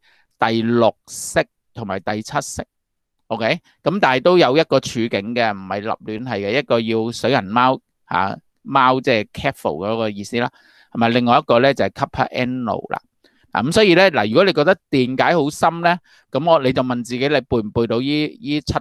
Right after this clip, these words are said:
條式先，得唔得啊？咁如果你背到咧，其實就冇嘢難到你嘅啦。好，咁所以嗱，我同你搵返呢幾條式出嚟啊，好嗎？嗱，因為呢，我想同你做多啲例子啊，所以呢，嗱，而家我嘅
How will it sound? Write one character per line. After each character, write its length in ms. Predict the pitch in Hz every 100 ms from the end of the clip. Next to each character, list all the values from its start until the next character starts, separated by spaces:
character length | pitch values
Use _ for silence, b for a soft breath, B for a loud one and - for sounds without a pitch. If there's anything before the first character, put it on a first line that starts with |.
| -
條 120 | 87
式 160 | - 123
先， 260 | 131 113 - _ _ _ _
得 80 | -
唔 80 | 113
得 80 | 113
啊？ 100 | 110 _ _ _
咁 80 | 135
如 100 | 156
果 100 | 160
你 80 | 147
背 260 | - 107
到 160 | 110 107
咧， 120 | 131 139
其 120 | 113
實 160 | 95 101
就 80 | - 98
冇 200 | 98 104
嘢 120 | 101
難 200 | 90 82
到 140 | - 107
你 80 | 98
嘅 140 | 87
啦。 80 | 85 _ _ _ _ _ _ _ _ _ _ _ _ b b b -
好， 80 | 208
咁 120 | 240
所 120 | 208
以 120 | 196
嗱， 160 | 151 113
我 60 |
同 140 | 147 110
你 120 | 131
搵 400 | 147 123 104 160
返 240 | 175 160
呢 140 | 160 156
幾 300 | 113 104 143
條 180 | 107 87
式 160 | 135 -
出 120 | 151
嚟 160 | 104
啊， 140 | 104 117
好 80 | 113
嗎？ 200 | 110 107
嗱， 180 | 95
因 140 | 110 151
為 140 | 139
呢， 220 | 127 147 123
我 100 | 117
想 200 | 113 135
同 200 | 117 95
你 80 | 113
做 160 | 104
多 120 | 107 131
啲 120 | 131
例 80 | 95
子 220 | - 107
啊， 80 | 110
所 140 | 104 135
以 80 |
呢， 140 | 135 123
嗱， 100 | 92
而 100 | 92
家 220 | 104 139
我 120 |
嘅 40 | 123